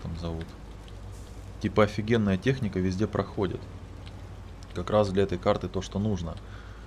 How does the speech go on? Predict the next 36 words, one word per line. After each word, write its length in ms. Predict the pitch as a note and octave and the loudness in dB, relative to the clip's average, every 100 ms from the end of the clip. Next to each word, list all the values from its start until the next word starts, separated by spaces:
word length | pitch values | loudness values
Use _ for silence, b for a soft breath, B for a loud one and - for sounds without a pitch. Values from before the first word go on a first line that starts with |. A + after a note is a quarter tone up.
| B - | B -4
Но 80 | F2+ | 0
почему 320 | G#2 B2+ B2+ | 2 6 6
их 140 | B2 | 6
не 60 | A#2 | 6
брал? 260 | B2 D#3+ | 10 10
Потому 380 | E3+ A2 G#2+ A2+ | 8 4 4 4
что 460 | A2+ - G#2 F#2+ F2 - - - - | 2 4 6 6 2 -6 -12 -12 -6
те, 100 | - | 2
кто 160 | A2 G#2 | 2 2
смотрели 720 | - G#2 G2+ G2+ F#2+ F#2 F2 - - - - - - - | 0 2 4 6 8 6 4 -2 -12 -20 -20 -20 -18 4
прошлые 400 | A2 G#2 G2 F#2 | 4 6 2 2
серии, 300 | - D3+ F#2 | 2 2 2
ну, 160 | F2+ | 2
как, 100 | - | -4
кстати, 220 | - - | -8 -6
ещё 180 | - - | -6 -4
другие 400 | E2+ F#2+ F2 - - - - - | -2 0 0 -2 -4 -12 -14 4
карты, 360 | G#2+ A#2 - F2+ B B B - - | 6 6 4 -4 B B B -10 0
когда 160 | F2+ | 4
мы 80 | F#2 | 4
проходили, 540 | - F#2+ F#2+ F#2 E2+ D#2+ B B B B B - | 2 0 2 2 2 0 B B B B B -4
и 80 | - | 4
та 180 | C3+ B2 | 8 8
техника 540 | C#3 C#3 B2+ A2 G#2+ | 8 4 4 4 4
как 220 | A#2+ G#2+ | 4 2
бы 220 | G#2+ A2+ | 4 4
нифига 460 | A2 A2 - C3 A#2 | 6 2 2 6 8
не 100 | F#2 | 8
могла 320 | E2+ F2 F2+ | 2 2 2
сделать. 520 | F2 G2+ D3 F#2 - - - - - - | 2 2 4 4 0 -10 -14 -14 -10 -4
Везде 400 | F#2+ G#2+ G2+ A2 | 2 2 4 4
застревала 580 | F#2+ - - G#2 C#3 G2+ | 4 0 4 6 8 8
и 80 | |
нифига 360 | F#2 F2+ G2+ G#2+ | 6 2 4 6
не 120 | G#2 | 6
ехала. 440 | A#2 G2 - D2+ | 6 4 2 -6